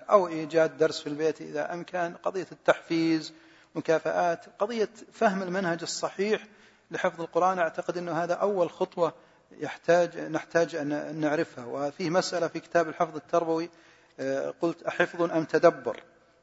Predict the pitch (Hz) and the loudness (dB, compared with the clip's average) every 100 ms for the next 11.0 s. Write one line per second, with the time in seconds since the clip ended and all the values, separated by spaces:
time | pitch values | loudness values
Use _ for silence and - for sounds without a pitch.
0 | _ 127 135 156 170 156 175 160 147 143 | _ -8 2 2 2 6 6 6 4 2
1 | - 214 208 214 185 - 160 160 143 117 | 4 4 6 2 0 0 6 6 6 -2
2 | - - - 120 135 165 170 151 180 185 | -12 -16 -14 -10 -4 -2 -2 2 4 4
3 | 180 - 156 143 - 165 139 - - 170 | 0 -4 -4 -2 2 2 2 -4 -12 -4
4 | 180 175 165 180 151 135 175 170 156 156 | 0 2 2 2 0 0 -2 -2 -2 0
5 | 170 170 175 - - _ _ 160 175 185 | 4 2 2 -12 -20 _ _ 6 6 4
6 | - - - 156 151 139 135 156 117 - | -14 -20 -8 -2 0 4 6 6 4 -6
7 | - - 156 - 156 - - 165 170 170 | -18 -8 -6 -4 -6 -2 4 6 6 -2
8 | - - - 147 147 160 156 - 147 - | -6 -20 -8 -2 2 2 0 -2 0 8
9 | 160 123 120 - - - - _ _ _ | 10 10 2 -4 -16 -20 -20 _ _ _
10 | _ _ _ 170 170 165 160 - 247 | _ _ _ 2 2 2 4 6 6